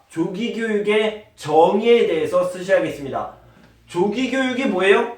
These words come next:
여러분들이 생각할 때는 어렸을 때 교육을 받는 것이에요. 자, 한번 써봅시다. 자, 조기 교육이란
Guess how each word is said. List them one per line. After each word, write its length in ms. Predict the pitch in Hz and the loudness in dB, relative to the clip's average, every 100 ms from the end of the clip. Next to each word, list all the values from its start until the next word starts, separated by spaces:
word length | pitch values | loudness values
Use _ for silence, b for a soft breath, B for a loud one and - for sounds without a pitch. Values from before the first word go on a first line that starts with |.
| 151 | -2
여러분들이 460 | 190 214 233 247 | 0 0 0 -2
생각할 440 | 240 247 247 214 208 | -2 0 0 2 2
때는 500 | 196 170 185 247 - b b b b | 0 0 0 -2 -4 b b b b
어렸을 680 | 190 190 240 254 240 233 247 | 4 4 6 4 0 -4 2
때 220 | 247 - | 2 2
교육을 420 | 180 202 226 269 | -2 -2 -2 2
받는 320 | 220 214 220 | 2 2 0
것이에요. 560 | 220 202 202 190 - - | 0 2 2 4 2 -2
자, 140 | 185 175 | -2 0
한번 220 | 214 233 | 2 2
써봅시다. 580 | 247 226 175 151 - - _ _ _ _ _ - | 2 2 -2 -4 -6 -10 _ _ _ _ _ 2
자, 300 | 226 160 - | 4 4 0
조기 460 | 196 233 277 277 | -2 0 2 2
교육이란 680 | 262 254 208 196 214 - - | 2 0 2 4 4 4 -4